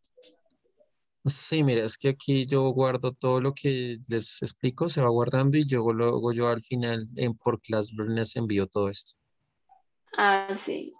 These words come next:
Speaker 2: sí, sí, sí, ya, ya, ya lo vi, gracias.
Speaker 1: Ok. Bueno, eh, entonces estábamos mirando ahora la tercera,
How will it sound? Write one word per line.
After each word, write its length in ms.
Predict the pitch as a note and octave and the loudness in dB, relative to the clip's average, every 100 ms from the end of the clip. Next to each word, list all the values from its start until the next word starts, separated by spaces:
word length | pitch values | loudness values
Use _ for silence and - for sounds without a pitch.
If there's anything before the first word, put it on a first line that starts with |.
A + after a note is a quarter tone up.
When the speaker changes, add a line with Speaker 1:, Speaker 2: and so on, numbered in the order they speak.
| _ | _
Speaker 2:
sí, 160 | A3 G3+ | -6 -6
sí, 100 | F#3+ | -6
sí, 260 | - F#3+ | -8 0
ya, 280 | G3+ F#3+ E3 | 4 4 4
ya, 180 | F3+ - - - | -2 -6 -10 -2
ya 120 | G#3 | 0
lo 160 | F#3 F#3 | 0 -4
vi, 180 | - _ | -12 _
gracias. 460 | G3 F3+ F3+ - - _ _ _ _ _ _ _ _ _ _ _ - | 0 2 0 -8 -20 _ _ _ _ _ _ _ _ _ _ _ -4
Speaker 1:
Ok. 260 | A2+ G#2 - - - - - - - - _ _ _ _ _ _ _ _ _ _ _ - | -2 -2 -4 -6 -12 -20 -16 -14 -14 -18 _ _ _ _ _ _ _ _ _ _ _ 2
Bueno, 320 | D3 C3+ - _ - | 4 6 2 _ 2
eh, 600 | D3 D3 D3 D3 D3+ D3+ D#3 D3 - - - - - | 6 6 6 6 4 2 0 -4 -12 -18 -20 -8 2
entonces 480 | C#3+ E3 E3 G3 F#3+ | 2 2 0 0 -2
estábamos 640 | F3+ D#3 C#3+ D#3+ D#3 - | -2 0 2 0 -4 -2
mirando 440 | E3 D3 B2+ B2+ C#3 | 2 2 2 2 2
ahora 220 | C#3 C#3 | 2 0
la 140 | C#3+ | -2
tercera, 420 | C#3 D#3 D3+ C3 | -4 -4 -2 -2